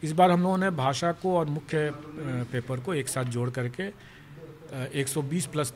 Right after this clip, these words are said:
तीस मतलब भाषा के लिए तीस क्वेश्चंस, इसी में जोड़ करके एक सौ पचास क्वेश्चंस का एक दिन का एक शिफ्ट में उनकी परीक्षा हो जाएगी। और, अ, ढाई घंटे की परीक्षा होगी। नेगेटिव मार्किंग पिछले बार की तरह नहीं रहेगा इस बार भी।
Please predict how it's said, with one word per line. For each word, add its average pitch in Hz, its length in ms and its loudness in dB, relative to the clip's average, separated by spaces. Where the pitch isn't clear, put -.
तीस 180 260 -2
मतलब 123 180 -2
भाषा 117 280 0
के 131 100 -2
लिए 135 120 0
तीस 135 300 -4
क्वेश्चंस, 160 580 -2
इसी 135 180 -4
में 147 80 2
जोड़ 127 240 2
करके 127 260 0
एक - 80 -2
सौ 151 80 -2
पचास 139 360 4
क्वेश्चंस 131 420 -2
का 165 240 0
एक 175 200 4
दिन 135 200 0
का 165 200 2
एक 151 180 -2
शिफ्ट 131 260 -4
में 170 140 -4
उनकी 139 280 -4
परीक्षा 120 320 0
हो 120 140 2
जाएगी। 123 340 0
और, 170 280 10
अ, 156 1400 6
ढाई - 160 10
घंटे 123 240 4
की 117 100 0
परीक्षा 107 300 -2
होगी। 98 380 -6
नेगेटिव 160 320 6
मार्किंग 170 340 8
पिछले 160 300 2
बार 151 160 6
की 147 100 0
तरह 143 220 2
नहीं 131 200 2
रहेगा 147 280 2
इस 139 120 0
बार 147 240 -2
भी। 156 180 -4